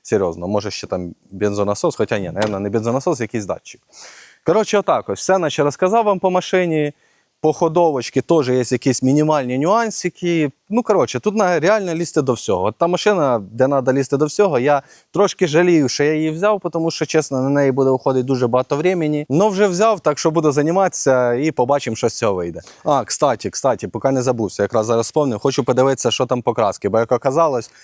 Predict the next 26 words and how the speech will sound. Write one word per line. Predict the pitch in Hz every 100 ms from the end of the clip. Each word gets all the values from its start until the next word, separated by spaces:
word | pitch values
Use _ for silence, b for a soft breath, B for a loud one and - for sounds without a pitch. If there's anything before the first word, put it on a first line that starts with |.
| b
краски | - 151 147 -
тут | 127 131
фігня, | - 147 160 208 214 B B B -
і | 131
цвіт | - 170 -
мені | 131 123
цей | - 120
не | 131
особо | 143 143 120
нравиться, | 120 156 202 180 - 147
фіолетовий | 151 147 151 143 135 131
металік. | 135 139 127 117 -
Я | 170
хочу, | - 139 127
щоб | - 117
машина, | 123 165 131
ну, | 117
була | 113 123 117
така, | 123 143
як | 120
вона | 113 110
є, | 107 110 -
по | 131
факту, | 113 - -
блін, | 87 92 87 - - -
синя. | - 123 104 87